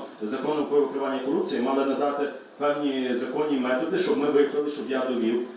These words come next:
І мали передати Н З К, Н З К мало проконтролювати. А вони маніпуляційними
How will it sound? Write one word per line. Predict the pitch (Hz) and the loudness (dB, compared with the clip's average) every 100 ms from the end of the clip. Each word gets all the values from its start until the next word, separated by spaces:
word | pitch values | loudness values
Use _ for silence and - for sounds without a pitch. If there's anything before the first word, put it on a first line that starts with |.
| - 117 | -8 -2
І | 120 117 | 2 4
мали | 117 - 151 | 4 4 4
передати | 156 143 143 147 160 | 4 2 4 2 2
Н | 147 | 0
З | 139 147 | 0 -2
К, | 143 156 | 0 0
Н | 151 | 0
З | 127 | -2
К | 143 | -2
мало | 143 139 - | 0 0 0
проконтролювати. | 135 135 117 123 120 98 95 - - - | -2 -6 -4 -2 0 0 -2 -8 -10 -4
А | 110 | -2
вони | 135 170 | 2 2
маніпуляційними | 170 156 147 139 135 165 156 139 | 4 2 2 0 0 0 0 -2